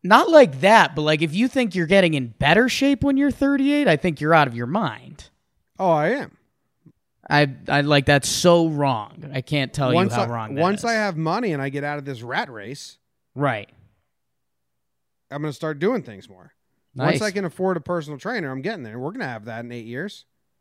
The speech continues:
Speaker 2: You ever seen Prez when he was starting Barstool, grinding fifteen hours a day versus him now? We're gonna have our glow-ups.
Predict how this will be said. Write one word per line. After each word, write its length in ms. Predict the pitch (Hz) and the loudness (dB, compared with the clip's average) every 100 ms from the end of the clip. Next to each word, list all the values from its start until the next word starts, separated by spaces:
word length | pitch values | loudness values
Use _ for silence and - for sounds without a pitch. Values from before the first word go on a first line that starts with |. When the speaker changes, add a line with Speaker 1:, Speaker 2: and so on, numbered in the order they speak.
| _ _ _ _ _ _ _ _ _ | _ _ _ _ _ _ _ _ _
Speaker 2:
You 100 | 143 | -2
ever 120 | 170 | -2
seen 400 | 160 175 165 160 | -2 -4 -4 -6
Prez 500 | 127 156 165 208 - _ _ - | -6 -2 -2 -2 -10 _ _ -10
when 120 | 156 | -6
he 60 | 151 | -4
was 160 | 147 | -6
starting 320 | - 156 160 | -2 -2 -2
Barstool, 480 | 151 151 151 185 185 | -2 -2 -4 -6 -6
grinding 440 | 151 139 147 165 170 | -4 -4 -4 -8 -8
fifteen 320 | 175 165 175 | -10 -10 -8
hours 260 | 170 175 | -6 -6
a 20 | 170 | -6
day 200 | 190 196 | -6 -6
versus 340 | 151 131 131 | -8 -12 -12
him 160 | 143 139 | -10 -8
now? 300 | 131 175 226 _ _ _ _ _ _ _ _ _ _ _ _ _ _ _ - | -8 -8 -12 _ _ _ _ _ _ _ _ _ _ _ _ _ _ _ -14
We're 120 | 139 | -8
gonna 120 | 175 | -6
have 120 | 175 | -4
our 100 | 165 | -4
glow-ups. 640 | 143 160 220 - - - | -4 -2 -4 -6 -16 -20